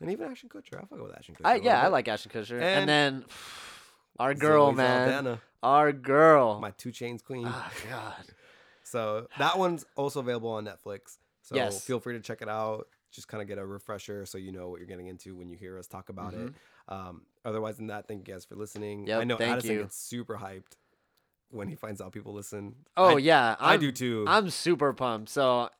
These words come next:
Speaker 2: everybody who listens, I really appreciate it 'cause I thought no one would wanna hear anything I have to say.
Speaker 1: Do you wanna shoot them your Instagram so they can, like,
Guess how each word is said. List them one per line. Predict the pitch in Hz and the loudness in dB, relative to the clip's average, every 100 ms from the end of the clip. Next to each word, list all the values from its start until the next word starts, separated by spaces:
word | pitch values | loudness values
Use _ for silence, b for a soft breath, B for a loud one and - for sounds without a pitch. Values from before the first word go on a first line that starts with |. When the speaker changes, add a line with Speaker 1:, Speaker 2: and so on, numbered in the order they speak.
| _ | _
Speaker 2:
everybody | 160 175 156 156 143 | 0 2 4 4 2
who | 135 131 | 0 0
listens, | 123 117 120 113 110 101 110 | 0 0 -2 -6 -8 -12 -6
I | 117 113 | -4 -2
really | 110 120 110 | -2 -4 -4
appreciate | 101 110 95 - 95 92 | -6 -8 -10 -8 -6 -8
it | 90 | -8
'cause | 101 92 | -12 -6
I | 98 101 | -6 -4
thought | 104 95 | -4 -4
no | 113 131 139 | -8 -4 0
one | 117 107 | 0 -2
would | 107 | -6
wanna | 101 95 95 | -8 -8 -8
hear | 104 98 98 | -8 -8 -8
anything | 117 110 101 90 | -8 -8 -8 -8
I | 90 | -8
have | 87 | -8
to | - | -10
say. | 85 90 | -12 -6
Speaker 1:
Do | 135 | -2
you | |
wanna | 151 160 | -2 -2
shoot | - 160 | -4 -8
them | 151 151 | -8 -8
your | 151 143 | -8 -8
Instagram | 147 151 156 160 170 | -10 -12 -8 -6 -6
so | 160 143 123 120 | -10 -10 -10 -10
they | 123 127 | -12 -12
can, | 117 | -12
like, | 117 113 | -12 -14